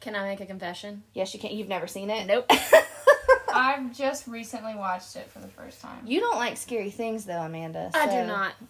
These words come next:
Speaker 2: And that is, it's a little, it's a little much, for sure.
Speaker 1: Just
Speaker 3: Is
Speaker 1: looking
Speaker 3: it?
Speaker 1: at that main lady, um,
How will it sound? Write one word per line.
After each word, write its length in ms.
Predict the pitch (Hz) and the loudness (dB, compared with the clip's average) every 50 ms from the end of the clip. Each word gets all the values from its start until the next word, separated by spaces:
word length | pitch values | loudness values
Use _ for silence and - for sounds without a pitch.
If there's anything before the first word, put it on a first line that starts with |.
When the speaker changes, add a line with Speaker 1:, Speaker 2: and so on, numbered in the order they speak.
| - 269 226 | -10 -10 -8
Speaker 2:
And 340 | 190 196 196 190 185 - 175 | -6 -6 -6 -8 -8 -6 -4
that 200 | 220 233 262 254 | 0 0 2 4
is, 180 | 233 226 220 208 | 4 2 2 0
it's 200 | - 240 - - | -2 -2 -4 -4
a 60 | 339 | -4
little, 480 | 277 220 208 208 202 202 196 196 190 - | -2 0 0 2 4 4 4 4 2 0
it's 180 | - 208 - | -2 -4 -4
a 20 | 262 | -2
little 200 | 247 247 226 220 | -2 0 0 0
much, 520 | 202 196 180 170 156 147 - - - - | -2 -2 -2 -2 -4 -4 -6 -10 -16 -14
for 160 | - - 180 | -10 -10 -10
sure. 440 | 180 - 190 175 175 170 - - 202 208 | -8 -6 -6 -6 -4 -4 -6 -6 -6 -6
Speaker 1:
Just 180 | 233 269 - 247 | -4 -4 -2 0
Speaker 3:
Is 60 | 220 | 0
Speaker 1:
looking 220 | 226 240 254 254 233 | 0 0 2 0 0
Speaker 3:
it? 40 | |
Speaker 1:
at 60 | 220 208 | 0 2
that 180 | 214 196 185 185 | 2 2 2 0
main 280 | 180 170 175 175 175 | -4 -6 -6 -6 -6
lady, 380 | 175 170 170 165 165 165 165 160 | -6 -4 -4 -4 -4 -4 -4 -4
um, 280 | 160 160 160 165 196 | -6 -6 -8 -10 -12